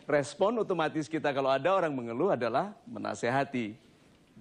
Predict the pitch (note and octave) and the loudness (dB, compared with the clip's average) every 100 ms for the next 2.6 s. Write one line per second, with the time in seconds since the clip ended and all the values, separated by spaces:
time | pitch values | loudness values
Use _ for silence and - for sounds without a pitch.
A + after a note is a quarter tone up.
0 | A2 - D#3 G3+ E3+ D3+ D3 C#3+ D3 D#3 | -12 0 0 2 2 2 2 2 0 0
1 | D#3 C#3 C3 C3+ C#3+ C3+ A3 A#3+ D3 C#3+ | 0 0 0 0 2 0 0 -2 0 0
2 | C3 C#3 C3+ E3+ D4 | 0 0 2 0 0